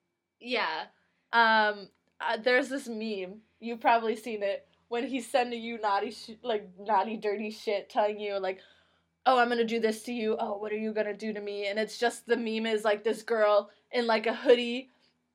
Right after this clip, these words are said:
Speaker 2: eating, like, chips, shoving her face or whatever, and she's just, like, texting <laughs> on her phone, like
Speaker 1: That's literally, that was,
Speaker 2: <laughs>
Speaker 1: one of my friends was doing that once,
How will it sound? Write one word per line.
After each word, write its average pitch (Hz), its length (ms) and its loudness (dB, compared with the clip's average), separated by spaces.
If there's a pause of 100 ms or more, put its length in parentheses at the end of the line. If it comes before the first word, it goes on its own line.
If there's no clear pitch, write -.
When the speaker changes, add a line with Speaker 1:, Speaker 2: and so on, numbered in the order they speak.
Speaker 2:
eating, 247 320 2
like, 214 260 2
chips, - 640 -4
shoving 233 360 0
her 233 120 -6
face 214 300 -2
or 226 100 -2
whatever, 226 340 0
and 214 160 -4
she's 214 280 -10
just, 202 160 -10
like, 190 220 -2 (200)
texting 277 500 -4
<laughs> - 20 2
on 311 140 8 (180)
her 302 60 -10 (140)
phone, 214 320 4
like 196 140 2
Speaker 1:
That's 339 240 4
literally, 359 640 -2 (340)
that 285 200 8
was, 320 580 4
Speaker 2:
<laughs> - 20 -4
Speaker 1:
one 311 140 6
of 311 80 0
my 370 140 4
friends 269 380 0
was 262 160 -10
doing 240 340 -8
that 226 240 2
once, 214 280 0